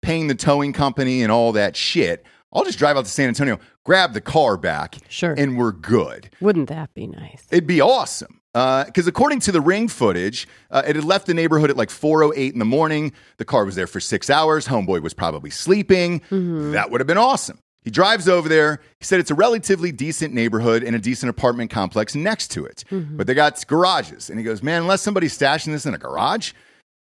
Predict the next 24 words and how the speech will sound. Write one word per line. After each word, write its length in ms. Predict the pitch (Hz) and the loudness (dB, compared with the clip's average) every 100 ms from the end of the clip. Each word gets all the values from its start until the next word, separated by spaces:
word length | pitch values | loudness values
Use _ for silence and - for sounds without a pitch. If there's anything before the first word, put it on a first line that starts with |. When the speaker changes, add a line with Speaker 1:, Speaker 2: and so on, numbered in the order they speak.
| _ - | _ -2
Speaker 1:
I 40 | |
don't 100 | 147 | -2
see 120 | 143 | 0
the 80 | 180 | -6
fucking 380 | - 143 120 85 | -2 -2 -2 -6
car." 560 | - 120 85 50 50 - | -6 -2 -2 -4 -16 -14
And, 280 | 98 95 95 | -8 -6 -4
uh, 160 | 104 95 | -2 -2
and 80 | 107 | -4
I 60 | 101 | -14
was 120 | 92 | -14
like, 140 | - 117 | -12 -10
"Ah, 160 | 120 | -8
man, 200 | 107 101 | -4 -4
that's 180 | 101 - | -4 -2
weird. 220 | 110 107 | 0 2
They 80 | 107 | 0
probably 320 | - 139 131 | 2 2 2
ditched 400 | 95 117 120 - | -2 -4 -4 -8
the, 260 | 107 104 98 | -6 -4 -4
the 60 | 92 | -8
sensor 460 | - 123 120 127 120 | -4 -4 -2 -2 0
or 120 | 98 | 0
whatever." 640 | 85 95 120 110 120 117 | 0 2 2 2 0 0